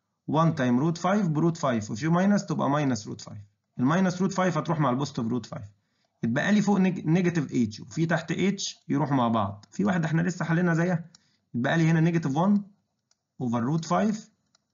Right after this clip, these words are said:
وادي H plus root five. طيب يا مستر، احنا عايزين نحسب ايه؟ Rate of change. مين هو ال rate of change؟ Limit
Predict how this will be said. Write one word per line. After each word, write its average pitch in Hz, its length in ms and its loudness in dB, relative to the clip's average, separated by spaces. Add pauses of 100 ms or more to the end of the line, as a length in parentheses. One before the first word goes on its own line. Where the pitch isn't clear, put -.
(140)
وادي 131 500 0
H - 220 -8 (340)
plus 123 280 0
root 165 240 0
five. 110 180 -8 (2000)
طيب 165 220 -2
يا 123 40 0
مستر، 107 340 -4 (520)
احنا 160 120 2
عايزين 160 200 2
نحسب 165 280 -2
ايه؟ 107 200 0 (540)
Rate 143 460 0 (920)
of 156 120 0 (840)
change. 104 540 -4 (220)
مين 165 180 2
هو 165 200 2
ال 156 180 0
rate 160 60 -4
of 135 60 -2
change؟ 123 520 -2 (760)
Limit 147 540 -2